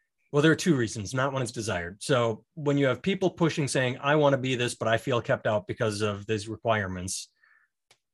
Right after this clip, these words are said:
it gets messy. But if you remember, uh, after,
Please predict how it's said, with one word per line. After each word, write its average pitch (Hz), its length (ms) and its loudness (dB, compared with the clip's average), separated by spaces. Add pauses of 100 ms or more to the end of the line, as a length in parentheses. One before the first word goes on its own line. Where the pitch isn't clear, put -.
(360)
it 131 160 -4
gets 123 200 0
messy. 107 460 -2 (600)
But 120 320 4
if 135 140 -2
you 123 120 -2
remember, 123 760 2 (160)
uh, 113 360 4
after, 117 720 0